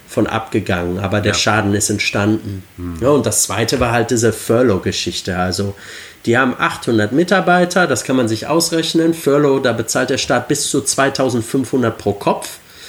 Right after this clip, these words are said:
Speaker 1: Äh, das ist, wenn das achtzig Prozent des, des Bruttogehalts wäre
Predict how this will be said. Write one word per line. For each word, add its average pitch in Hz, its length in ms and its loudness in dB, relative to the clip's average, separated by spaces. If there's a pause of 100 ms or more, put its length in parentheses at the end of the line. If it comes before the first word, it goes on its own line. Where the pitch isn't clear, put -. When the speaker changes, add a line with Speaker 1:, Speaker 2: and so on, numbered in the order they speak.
(300)
Speaker 1:
Äh, 127 180 2
das 131 240 0
ist, 127 180 -2
wenn 127 260 4
das 120 220 0
achtzig - 380 -4
Prozent 127 460 0
des, - 400 0
des - 240 0
Bruttogehalts 120 840 -2
wäre 143 420 2